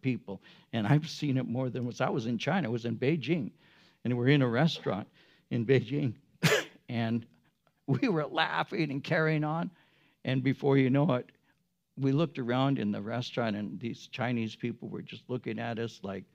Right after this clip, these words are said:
"How rude you are." And I looked at them and I said, "These people are rude. I'll sit with you." No, I didn't do that. You know, Mexicans,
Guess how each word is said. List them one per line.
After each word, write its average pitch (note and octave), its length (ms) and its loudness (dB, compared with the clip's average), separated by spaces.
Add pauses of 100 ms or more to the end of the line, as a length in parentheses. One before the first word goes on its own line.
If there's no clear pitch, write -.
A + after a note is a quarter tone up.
(960)
"How A#2+ 240 -4
rude A2+ 420 -2
you G#2 160 -4
are." G2+ 260 -6 (520)
And C3 180 2
I F3 100 6
looked F3+ 280 -2
at D#3 180 2
them D#3 220 2
and C#3 120 0
I C3+ 60 0
said, C#3 320 -4
"These A3+ 220 -6
people E3+ 400 -4
are A#2 140 -2
rude. A2+ 360 0
I'll C3 160 2
sit - 280 -6
with A2 180 -6
you." F#2+ 380 -4
No, C3 180 0
I C3 120 2
didn't B2 360 0
do G#2 160 -6
that. F2+ 240 -6 (880)
You - 140 -4
know, D#3 340 0
Mexicans, F#3+ 760 -2